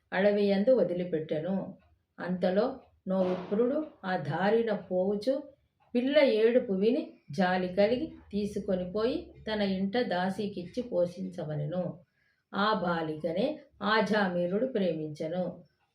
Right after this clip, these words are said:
వారి పూర్వము జన్మ వృత్తాంతమిదియే. నిర్మలమైన మనస్సుతో శ్రీహరిని ధ్యానించుట, దాన ధర్మములు, శ్రీహరి కథలు ఆలకించుట, కార్తీక మాస స్నాన ప్రభావము వలన ఎటువంటి వారైనను మోక్షము పొందగలరు.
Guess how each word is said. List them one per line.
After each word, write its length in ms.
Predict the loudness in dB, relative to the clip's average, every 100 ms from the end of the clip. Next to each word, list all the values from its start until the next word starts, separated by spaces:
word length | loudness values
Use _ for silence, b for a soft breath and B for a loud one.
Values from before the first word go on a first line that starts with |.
| -4
వారి 340 | 0 4 2
పూర్వము 520 | 2 6 6 8 4 2
జన్మ 340 | 4 4 2
వృత్తాంతమిదియే. 1400 | 0 0 0 -2 -2 0 0 -2 -4 -4 -2 -2 -2 -8 b b b
నిర్మలమైన 720 | 6 8 6 4 4 2 2
మనస్సుతో 640 | 0 2 0 -2 -2 0
శ్రీహరిని 680 | 0 0 -2 0 0 0 0
ధ్యానించుట, 680 | -2 -4 -2 0 0 -2 -2 -4 B B B -6
దాన 360 | 0 2 2
ధర్మములు, 600 | 2 2 0 0 0 0
శ్రీహరి 580 | -2 -2 0 2 2 2
కథలు 460 | 0 0 0 0 -2
ఆలకించుట, 680 | -2 -2 -2 -4 -4 0 0 0 B B B -4
కార్తీక 500 | 2 2 2 0 0
మాస 320 | 0 0 -2
స్నాన 400 | -4 -4 -2 -2
ప్రభావము 760 | -2 -2 -2 -2 -2 -2 -2 -2
వలన 400 | -2 0 0 -4 B B -6
ఎటువంటి 480 | -2 0 2 2 2
వారైనను 680 | 4 2 2 0 0 0 -2
మోక్షము 580 | -2 -2 -4 -4 -4 -4
పొందగలరు. 920 | -6 -6 -6 -4 -4 -2 -2 -2 -4